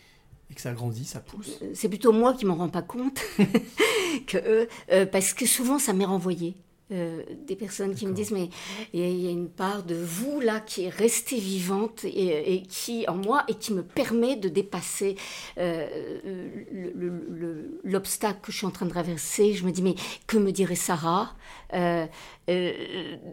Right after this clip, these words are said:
Speaker 2: souvent, ça m'est renvoyé des choses comme ça, que, que il y a, il y a eu une graine qui a été plantée malgré moi, je répète,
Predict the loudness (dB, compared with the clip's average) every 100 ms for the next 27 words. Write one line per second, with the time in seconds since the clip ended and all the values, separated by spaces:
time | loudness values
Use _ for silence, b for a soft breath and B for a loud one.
0 | -10 0 4 6 8 6 6 4 4 4
1 | 2 2 2 0 -4 -4 -2 -2 -2 -4
2 | -2 -2 -2 -4 -6 -2 -4 -4 2 2
3 | 4 4 4 2 0 0 2 4 4 2
4 | -2 -4 -2 -4 -2 0 0 0 2 4
5 | 4 4 2 2 0 -4 -8 -8 -4 -4
6 | -4 -10